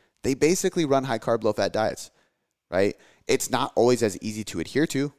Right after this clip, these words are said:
because every day people like you and I, like, I went to, to Toscano's on Saturday.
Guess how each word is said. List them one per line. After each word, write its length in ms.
because 420
every 160
day 100
people 240
like 160
you 80
and 80
I, 60
like, 120
I 40
went 140
to, 240
to 280
Toscano's 680
on 300
Saturday. 460